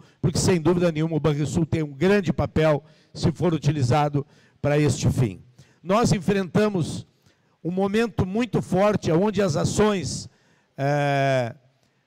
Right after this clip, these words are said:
é, preferenciais do banco e ordinárias estavam num processo, é,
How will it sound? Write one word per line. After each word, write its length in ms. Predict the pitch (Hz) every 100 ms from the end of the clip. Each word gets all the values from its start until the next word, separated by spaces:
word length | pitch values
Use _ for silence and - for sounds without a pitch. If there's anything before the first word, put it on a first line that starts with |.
| -
é, 380 | 131 131 123 - - _ -
preferenciais 840 | 214 208 202 185 - - 220 214
do 140 | 175
banco 360 | 151 196 214 160
e 60 | 175
ordinárias 680 | 180 151 156 175 196 151
estavam 440 | 127 190 185 156 113 _ _ _
num 180 | 151 170
processo, 720 | 180 165 - 190 190 - 123 - _ _ _ -
é, 580 | 139 135 127 110 -